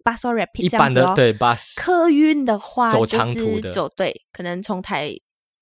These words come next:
Speaker 1: 台北到新竹这样子。
Speaker 2: 对。对我们马来西亚人来说，全部都叫 bus 嘛，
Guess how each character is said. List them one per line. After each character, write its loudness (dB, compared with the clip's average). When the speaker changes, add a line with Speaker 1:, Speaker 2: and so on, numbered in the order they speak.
Speaker 1:
台 -10
北 -8
到 -6
新 -6
竹 -4
这 -2
样 0
子。 -4
Speaker 2:
对。 2
对 6
我 4
们 -2
马 -4
来 -2
西 -4
亚 2
人 0
来 -4
说， -2
全 -6
部 -6
都 -2
叫 2
bus 2
嘛， -16